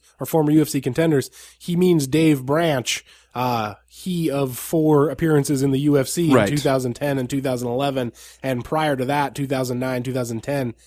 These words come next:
Speaker 2: U F C
Speaker 1: two, uh,
Speaker 2: washout would be another way to put him.
Speaker 1: Yeah, two appearances also in Bellator. So you were really stretching homegrown. I guess he's had, what, all right, he's had, what, five,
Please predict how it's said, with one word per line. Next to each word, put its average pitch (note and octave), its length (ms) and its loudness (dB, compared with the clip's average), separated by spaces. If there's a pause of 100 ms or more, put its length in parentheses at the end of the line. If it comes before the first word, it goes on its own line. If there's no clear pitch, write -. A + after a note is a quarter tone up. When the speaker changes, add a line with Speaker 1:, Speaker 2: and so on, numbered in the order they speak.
Speaker 2:
U C#3 160 6
F D3 60 6
C E3 140 6
Speaker 1:
two, C#3+ 40 6
uh, C#3+ 60 4
Speaker 2:
washout A#2 400 2
would G#2+ 100 -6
be G#2+ 80 2
another G#2 220 2
way G#2 100 2
to G2 80 0
put - 220 -2
him. G2+ 100 -10
Speaker 1:
Yeah, B2+ 200 -4
two F3 180 0
appearances C#3+ 480 0
also C3 340 0
in A2+ 160 -6
Bellator. A#2+ 500 -2
So C#3 420 -2
you C#3+ 120 -2
were E3+ 180 4
really D#3+ 280 4
stretching B2+ 560 -2 (560)
homegrown. C3 420 -2
I C3+ 40 -4
guess D#3 120 -2
he's D3 160 -4
had, C#3 220 -2
what, B2+ 280 -4
all C#3+ 60 -4
right, C3 260 -2
he's C#3 200 -8
had, D3+ 160 0
what, C3 200 -4
five, C#3 540 -2